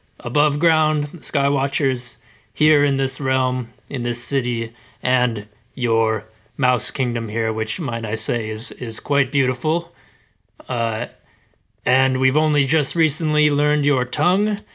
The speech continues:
which I think may be part of the problem between you and the Skywatchers. We don't have a means of communication.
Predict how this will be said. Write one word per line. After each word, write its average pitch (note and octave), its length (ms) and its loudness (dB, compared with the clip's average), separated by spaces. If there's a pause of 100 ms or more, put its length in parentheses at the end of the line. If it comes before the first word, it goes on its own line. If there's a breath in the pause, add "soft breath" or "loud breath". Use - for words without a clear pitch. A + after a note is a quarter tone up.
(400 soft breath)
which B2+ 320 -2
I C#3 100 0
think D3 240 -2
may D3+ 160 2
be C#3 160 2
part D#3+ 300 2
of E3+ 40 0
the F3 80 0
problem F3+ 520 2
between F3+ 400 0
you F#3 200 4
and F#3 120 0
the F#3 40 0
Skywatchers. F#3+ 840 0
We D3 100 0
don't C#3+ 480 -2
have B2+ 220 -6
a A#2 80 -4
means B2+ 320 0
of B2+ 120 -4
communication. D3+ 920 0